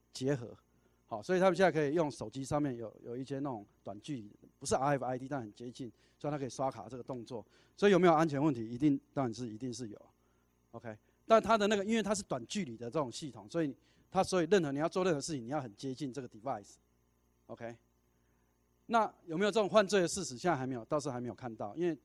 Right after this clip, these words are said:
国内的这个R F I D的话，哈，这个还没有那么的普及。OK，嘿，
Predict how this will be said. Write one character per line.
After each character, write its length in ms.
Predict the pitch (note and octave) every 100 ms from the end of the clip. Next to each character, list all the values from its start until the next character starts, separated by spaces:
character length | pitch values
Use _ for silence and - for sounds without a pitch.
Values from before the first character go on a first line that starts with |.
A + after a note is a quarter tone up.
| _
国 160 | C3
内 80 | D#3+
的 80 | C#3
这 80 | C#3+
个 60 |
R 200 | C3+ A#2+
F 80 | C3
I 180 | B2 B2+
D 160 | B2+ A#2+
的 120 | A2+
话， 160 | B2
哈， 180 | G#2 G2 - _ _ _
这 120 | -
个 220 | C#3+ C3 - - _ _ _
还 160 | C3
没 80 | D3
有 60 | C3+
那 60 |
么 120 | C#3+ A2+
的 240 | A#2 A2 -
普 180 | - G#2
及。 320 | - G2 G#2 _ _ _ _ -
OK， 280 | A2 G#2+ G#2 _ _ _ _ _ _ _ _ _ _ _ _ _ _ _ _ _ _
嘿， 180 | C#3